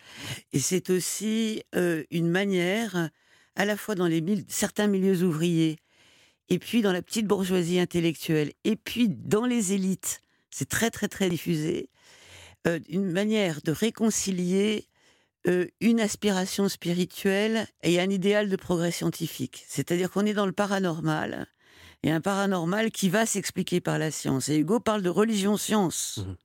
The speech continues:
Speaker 1: Hein ?
Speaker 2: Il fait des
Speaker 1: Euh,
Speaker 2: comptes rendus de ses séances de spiritisme, d'ailleurs.
Speaker 1: alors, ils sont, euh, c'est, c'est la tribu, Hugo, hein, c'est, c'est les participants à ces, euh,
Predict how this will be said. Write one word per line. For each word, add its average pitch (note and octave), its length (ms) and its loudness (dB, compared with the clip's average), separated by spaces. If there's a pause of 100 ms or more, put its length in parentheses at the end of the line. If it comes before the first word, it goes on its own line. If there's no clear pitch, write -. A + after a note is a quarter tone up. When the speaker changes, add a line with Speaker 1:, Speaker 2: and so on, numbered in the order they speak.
(160)
Speaker 1:
Hein ? D#3 180 -2 (1040)
Speaker 2:
Il B2 80 2
fait D3+ 120 6
des F3 80 4
Speaker 1:
Euh, E3+ 60 2
Speaker 2:
comptes D3+ 160 0
rendus D3 320 2
de C#3+ 120 4
ses A2 320 2
séances C3+ 320 2
de A#2+ 80 -2
spiritisme, A#2+ 640 -2
d'ailleurs. G2 100 0
Speaker 1:
alors, D#3 240 0 (100)
ils D3+ 160 -4
sont, G3 580 0
euh, D#3 120 2
c'est, D#3 280 -2
c'est - 180 -4
la D3 100 2
tribu, G3 380 -2
Hugo, C#3 320 -2
hein, D#3+ 160 -2
c'est, - 380 -6 (140)
c'est - 180 -6
les C3+ 200 -2
participants F3 1040 -4 (160)
à D#3 160 -2
ces, D#3+ 480 -2
euh, C3+ 220 -4